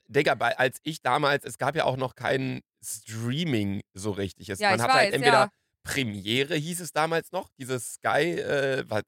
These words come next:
Speaker 1: was jetzt Sky ist, hieß
Speaker 2: Stimmt,
Speaker 1: ganz früher noch
Speaker 2: stimmt.
Speaker 1: Premiere, also als ich irgendwie acht Jahre alt war oder so, wo ich halt
Speaker 2: Ja,
Speaker 1: dann
Speaker 2: da
Speaker 1: irgendwie
Speaker 2: gab's auch
Speaker 1: Fußball
Speaker 2: immer
Speaker 1: gucken
Speaker 2: Disney
Speaker 1: wollte.
Speaker 2: Channel und so.
Speaker 1: Ja, genau. Und die Sache ist, dass, äh,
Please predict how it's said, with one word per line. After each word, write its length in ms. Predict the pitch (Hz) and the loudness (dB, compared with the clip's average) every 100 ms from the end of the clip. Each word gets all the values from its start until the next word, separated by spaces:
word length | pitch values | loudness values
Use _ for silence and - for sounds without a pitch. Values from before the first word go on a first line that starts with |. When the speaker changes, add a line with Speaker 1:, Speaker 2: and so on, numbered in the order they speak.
| 104 | -6
Speaker 1:
was 180 | - 101 | -8 -2
jetzt 220 | 120 - | -2 0
Sky 200 | - - | 2 4
ist, 60 | 311 | 4
hieß 40 | 330 | 4
Speaker 2:
Stimmt, 180 | 302 - | 2 -2
Speaker 1:
ganz 200 | 139 - | -2 0
früher 160 | 311 | 0
noch 80 | 262 | 0
Speaker 2:
stimmt. 120 | 247 | -2
Speaker 1:
Premiere, 300 | 113 113 147 | -4 -2 0
also 160 | 123 113 | 2 2
als 120 | 107 | -2
ich 160 | 123 - | -4 -2
irgendwie 320 | 117 107 104 _ _ _ _ _ _ - | -2 -2 -4 _ _ _ _ _ _ -4
acht 240 | 117 - 120 | -4 0 2
Jahre 260 | 117 139 | 2 4
alt 200 | 110 101 | 2 2
war 140 | 101 98 | 4 4
oder 160 | 104 | 4
so, 200 | 92 98 | 0 -2
wo 100 | 98 | -2
ich 80 | 95 | -2
halt 120 | - | 0
Speaker 2:
Ja, 40 | 233 | 0
Speaker 1:
dann 120 | 226 | 0
Speaker 2:
da 100 | 214 | 0
Speaker 1:
irgendwie 180 | 202 214 | -2 0
Speaker 2:
gab's 240 | 262 269 | 0 0
auch 60 | 262 | 2
Speaker 1:
Fußball 120 | 104 | 4
Speaker 2:
immer 140 | 254 | 4
Speaker 1:
gucken 160 | - 98 | 2 -2
Speaker 2:
Disney 140 | 95 | 0
Speaker 1:
wollte. 200 | 92 120 | 0 0
Speaker 2:
Channel 280 | 117 104 101 | -2 0 -2
und 160 | 98 101 | -4 -6
so. 380 | 101 95 208 208 _ - | -6 -4 -4 -10 _ 0
Speaker 1:
Ja, 280 | 113 135 | 2 2
genau. 320 | 127 120 123 104 | 0 4 4 4
Und 400 | - 110 104 110 | 2 -2 -2 -4
die 60 | |
Sache 280 | 104 110 131 | -2 0 0
ist, 260 | 120 113 120 | 0 0 0
dass, 300 | 110 - - | 0 -2 0
äh, 380 | 110 107 107 | 4 4 4